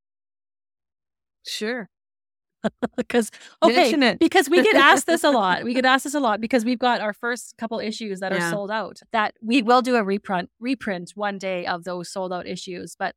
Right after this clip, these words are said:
Speaker 2: the tangibility, the feel of the premium paper, like, this is not just a rag mag that you read once and you throw out.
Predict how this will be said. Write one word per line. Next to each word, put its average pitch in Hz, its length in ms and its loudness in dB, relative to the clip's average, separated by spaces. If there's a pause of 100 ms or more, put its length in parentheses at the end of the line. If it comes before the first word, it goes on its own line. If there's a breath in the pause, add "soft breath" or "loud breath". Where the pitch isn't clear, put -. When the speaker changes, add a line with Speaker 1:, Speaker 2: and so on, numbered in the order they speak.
(520)
Speaker 2:
the 247 80 -8
tangibility, 254 1000 -2
the 196 160 -6
feel 247 580 -4
of 208 220 -4
the 190 80 -8
premium 226 520 -8
paper, 233 560 -8
like, 202 220 -8 (320)
this 254 200 0
is 254 120 -2
not 226 260 0
just 220 200 -10
a 190 40 -12
rag 196 260 -4
mag 208 200 -4
that 196 120 -8
you 180 120 -12
read 190 220 -12
once 185 320 -6
and 196 100 -12
you 185 80 -8
throw 180 300 -8
out. 190 340 -6